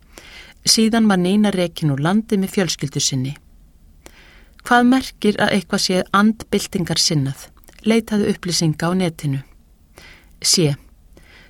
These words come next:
Hvers vegna ráku kommúnistar Nínu og fjölskyldu hennar úr landi? Til hægri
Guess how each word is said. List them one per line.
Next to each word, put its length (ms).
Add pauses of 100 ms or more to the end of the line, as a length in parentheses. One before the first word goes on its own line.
(160)
Hvers 240
vegna 240
ráku 380
kommúnistar 640
Nínu 400 (100)
og 80
fjölskyldu 560
hennar 300 (100)
úr 80
landi? 380 (4000)
Til 160
hægri 380